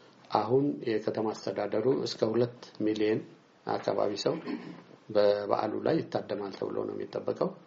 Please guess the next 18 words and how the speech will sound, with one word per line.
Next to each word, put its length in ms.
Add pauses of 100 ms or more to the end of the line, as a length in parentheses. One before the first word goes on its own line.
(520)
እ፣ 120 (160)
በዚህ 280
ዓመት 300 (240)
ከሰላሙ 680
ጋር 200 (760)
በተለይ 420
ደግሞ 220 (180)
አገራችን 540
ለውጥ 280
ውስጥ 240 (280)
ስላለች 540 (640)
ከአሁን 280
በፊት፣ 340 (120)
እ፣ 220 (160)
በቁርሾ 500 (140)
እንተያይ 480
የነበሩት፣ 580 (260)
እ፣ 120